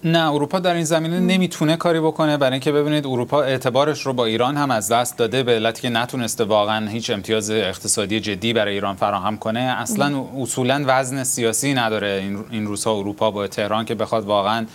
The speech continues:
Speaker 1: اونها رو
Speaker 2: صحیح.
Speaker 1: در سمت خاصی سوق بده.
Speaker 2: درست.
Speaker 1: آن چیزی که شاید در این مدت باقی مانده بشه بهش امیدوار بود، این هست که نه اروپا به تنهایی، بلکه، اه، باقی، با-، باقی ماندگان در برجام، یعنی، اه، اروپا به علاوه، اه،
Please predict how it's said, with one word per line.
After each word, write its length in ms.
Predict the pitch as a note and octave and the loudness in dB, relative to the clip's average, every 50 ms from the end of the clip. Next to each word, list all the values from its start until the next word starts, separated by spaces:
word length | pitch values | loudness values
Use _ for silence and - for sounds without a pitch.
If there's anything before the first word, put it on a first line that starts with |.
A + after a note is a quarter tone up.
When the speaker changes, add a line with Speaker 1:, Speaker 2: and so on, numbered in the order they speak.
| - - - - | -18 -20 -18 -8
Speaker 1:
اونها 200 | - A2 A2 A2 | -6 -2 0 0
رو 80 | A#2+ B2 | 2 2
Speaker 2:
صحیح. 80 | A#2 A2 | 2 2
Speaker 1:
در 60 | G#2 | 0
سمت 580 | - - A2 G#2 G2 - A#2+ A#2 A2+ A2+ A2+ - - - A#2+ | 0 -2 -4 -4 -2 -2 0 2 2 2 0 -2 -6 -8 -10
خاصی 380 | G#2+ - C3 C3 B2+ - - A2 | -2 0 0 2 2 0 -4 -4
سوق 280 | - - A2 G2 F2+ | -2 -2 -2 -2 -2
بده. 180 | F#2 F#2+ F2+ F#2 E2 - - - - - - | -4 -6 -6 -6 -8 -10 -14 -20 -20 -18 -18
Speaker 2:
درست. 140 | G3+ - - | -10 -2 0
Speaker 1:
آن 120 | D3+ E3+ | 0 0
چیزی 360 | E3+ - - F3+ E3 D3+ E3 | 0 0 0 -2 -2 -2 -4
که 160 | D#3 - - A3+ | -2 0 0 0
شاید 480 | - - - D3 D3 E3 E3+ D#3+ C#3 | 0 0 2 4 4 4 4 2 2
در 140 | B2 B2+ B2 | 2 0 0
این 320 | A#2+ A#2+ A#2+ A#2 A2 A2 F#2 F2+ | 0 0 -2 -2 -4 -4 -4 -4
مدت 360 | A2+ A#2+ A#2 G2 A2+ A2 - B2+ | -4 -4 0 2 0 0 2 -2
باقی 340 | A2+ G2 A2 G#2+ A2 A2+ | 0 2 2 2 2 0
مانده 360 | A2+ A2 A2 A2 G#2 A2+ A2+ G#2+ | 0 0 0 0 2 2 2 2
بشه 320 | F#2+ A#2 A#2+ A#2 - B2+ | 0 -2 -2 -2 -2 0
بهش 240 | A2 A2+ A2+ A2 A#2+ | 0 0 0 0 -2
امیدوار 440 | A#2+ A#2 A#2 A#2 G#2+ A#2+ A#2 A#2 A2+ | -4 -4 -4 -2 0 2 2 2 2
بود، 200 | B2 C#3+ C#3+ D3 | 0 -2 -2 -2
این 120 | D3 C#3 | -4 -2
هست 320 | B2+ C3+ C3+ B2+ C3 - | -2 -2 -2 -4 -6 -6
که 240 | - C#3 C3 B2+ B2+ B2+ - - - - | -4 -2 -2 -2 -4 -6 -12 -20 -12 -4
نه 200 | C3 C#3+ E3 F#3 | -2 -2 0 2
اروپا 280 | E3 C#3+ C3 - B2+ A#2 | 2 0 2 0 0 0
به 80 | A2 | 0
تنهایی، 640 | A2 - A#2+ A2+ A2 G2+ G2+ G#2+ A2 G#2 G#2+ A#2 A#2+ | -2 -2 -4 -4 -4 -2 -2 -2 -2 -2 -2 -4 -2
بلکه، 540 | A#2+ B2+ B2 B2+ B2+ - C#3+ C#3 C3+ C3 C3 - - - - - - | 0 0 0 0 0 -2 -2 0 0 -2 -4 -10 -18 -20 -20 -8 -2
اه، 180 | A2+ A2+ A2+ | 0 0 0
باقی، 600 | A2 G#2 A#2 A#2 A#2 A2+ A2+ A#2 A#2+ C3+ D3 C#3+ | 2 2 2 2 2 2 0 -2 -2 -2 -2 -4
با-، 340 | - A#2 A#2 A#2+ A#2+ A#2+ A#2+ | -4 -2 0 2 2 2 0
باقی 480 | G2 A2+ A2+ A#2+ A#2 A2+ A2 A#2 A#2+ A#2 | -2 -2 0 2 2 2 2 0 -2 -2
ماندگان 600 | A#2 A#2+ B2 A#2+ A#2 A#2 A#2 A2+ C3 D3 D#3 D3+ | 0 0 0 0 0 0 0 2 2 2 2 4
در 180 | B2+ A2+ G#2+ | 2 2 2
برجام، 580 | G2+ G#2+ G#2 G#2 G#2 F#2+ G#2+ B2 A2+ A2 G2+ G2 | 2 2 0 0 0 0 0 0 0 0 0 -2
یعنی، 340 | G2 G2 G2 G2+ G#2 G2+ F#2+ | -4 -4 -4 -4 -4 -6 -4
اه، 180 | E2 G#2 G#2 | -4 -2 -2
اروپا 460 | G2+ F#2 A2 A2 A2 G#2 - C3+ C3+ C3 | -2 -2 -2 -4 -4 -2 2 2 2 2
به 140 | B2+ C3+ | 2 0
علاوه، 420 | D3+ D#3 E3 E3 D3+ C#3 B2+ A2+ B2+ | 0 2 2 2 2 0 0 0 0
اه، 800 | B2 A#2 A2 A2 G#2+ - A#2+ A#2+ G#2+ G2+ G2+ G2+ G2+ G2 F#2+ | 0 2 2 0 0 -2 -6 -6 -4 -4 -2 -2 -2 -4 -4